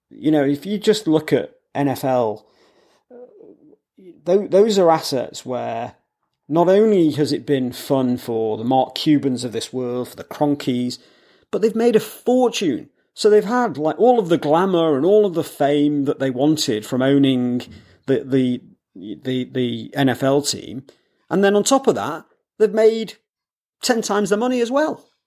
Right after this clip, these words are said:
The Glazers are another great example. You know, they've owned it since ninety-five or something, whatever, um, Tampa, I think it's since ninety-five. Made an absolute fortune on the investment.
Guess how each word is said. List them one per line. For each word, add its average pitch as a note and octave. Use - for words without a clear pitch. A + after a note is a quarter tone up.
The A3+
Glazers A#3+
are D#3+
another G3+
great A#3+
example. D3
You A3
know, G#3+
they've E3+
owned A3
it -
since C#3
ninety-five C3+
or A#2
something, A2
whatever, A2+
um, A2+
Tampa, A#2
I E2
think D#3
it's -
since A2
ninety-five. G2
Made C4+
an -
absolute -
fortune F#3
on A#2+
the A2+
investment. A#2+